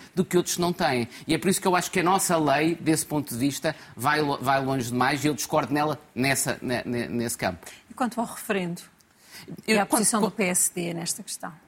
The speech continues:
Speaker 1: Do-, do-, dois pontos em relação
Speaker 2: Hum.
Speaker 1: ao referendo. Primeiro, eh, em relação deve ou não existir um referendo so-, so-, sobre este tema. Hum, a minha pos-, posição pessoal é, eu,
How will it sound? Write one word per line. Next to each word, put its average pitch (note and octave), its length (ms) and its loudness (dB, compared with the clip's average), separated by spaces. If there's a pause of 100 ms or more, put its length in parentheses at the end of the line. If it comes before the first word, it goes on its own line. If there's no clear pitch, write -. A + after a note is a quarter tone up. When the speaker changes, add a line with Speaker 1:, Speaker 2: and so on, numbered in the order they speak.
(160)
Speaker 1:
Do-, F3 160 -6 (360)
do-, D#3 300 -4
dois F#3+ 240 2
pontos G#2+ 380 0
em - 40 -8
relação A#2 260 2
Speaker 2:
Hum. - 0 -
Speaker 1:
ao A2+ 40 0
referendo. F#2+ 480 -6
Primeiro, F3+ 560 4 (300)
eh, B2+ 320 0
em C#3 60 0
relação D#3 320 4
deve F3 200 2
ou E3 80 4
não D#3+ 140 4
existir D3 240 0
um D3+ 60 0
referendo A#2+ 340 -2
so-, A2+ 280 -2
so-, G#2+ 280 -6
sobre G2+ 280 -6
este F#2+ 120 -10
tema. E2 260 -8 (420)
Hum, B2+ 300 0
a E3+ 60 0
minha G#3 180 6
pos-, - 140 -2
posição D#3 420 0
pessoal D3 460 2
é, B2+ 320 2
eu, E3 260 4